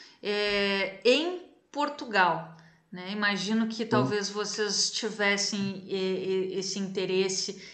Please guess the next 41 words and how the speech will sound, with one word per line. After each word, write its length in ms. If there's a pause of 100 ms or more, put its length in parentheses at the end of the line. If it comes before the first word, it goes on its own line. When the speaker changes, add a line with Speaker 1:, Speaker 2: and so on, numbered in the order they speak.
Speaker 1:
relacionado 800 (180)
à 80
Europa, 640
ou 80
daqui 220
a 60
pouco 280
até 220
um 80
mercado 360
da 60
América 300
do 80
Norte, 560 (260)
mas 640 (220)
por 160
que 140
esse 260
start 540
logo 340
aqui? 280 (920)
Speaker 2:
Bom, 200
vamos 240
lá. 240 (540)
Ah, 80
primeiro, 500
a 60
Size 300
Bay 160
sempre 320
nasceu 580 (260)
com 100
o 40
objetivo 600
de 120
internacionalizar. 800 (540)
Eu 100
acho 200
isso 160
muito 200
importante, 720